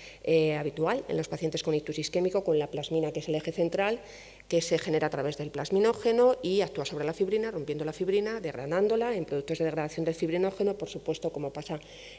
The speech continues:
eh, con otras vías, eh, metabólicas que tenemos en el organismo,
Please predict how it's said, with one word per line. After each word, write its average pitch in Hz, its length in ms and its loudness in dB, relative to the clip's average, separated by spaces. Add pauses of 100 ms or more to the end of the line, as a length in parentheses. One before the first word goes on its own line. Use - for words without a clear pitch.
eh, 151 220 2
con 156 200 2
otras 156 320 2
vías, 160 480 2
eh, 151 180 -2
metabólicas 160 520 2
que 160 80 -6
tenemos 156 320 -2
en 165 80 0
el 160 80 2
organismo, 170 500 2